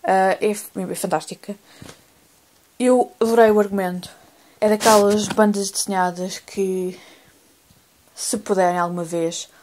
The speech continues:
ler, leiam. Já leram este livro? Ficaram com interesse? Digam-me nos comentários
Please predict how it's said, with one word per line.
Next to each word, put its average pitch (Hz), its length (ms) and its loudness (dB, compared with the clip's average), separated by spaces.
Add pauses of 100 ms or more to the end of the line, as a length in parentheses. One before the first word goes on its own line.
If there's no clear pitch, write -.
(140)
ler, 165 300 0 (300)
leiam. 151 420 -2 (600)
Já 311 180 8
leram 294 320 6
este 269 240 -2
livro? 240 260 -2
Ficaram 233 560 2
com 220 200 -2
interesse? 208 760 0 (200)
Digam-me 240 300 0
nos 233 140 -6
comentários 185 540 -2